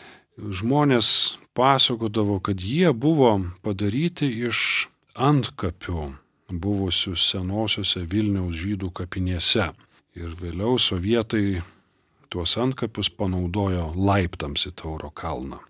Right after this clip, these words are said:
Taigi dar vienas dominavimo valdžios bastionas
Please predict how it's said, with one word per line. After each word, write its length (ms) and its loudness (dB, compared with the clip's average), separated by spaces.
Taigi 340 0
dar 400 2
vienas 440 2
dominavimo 880 4
valdžios 640 4
bastionas 880 2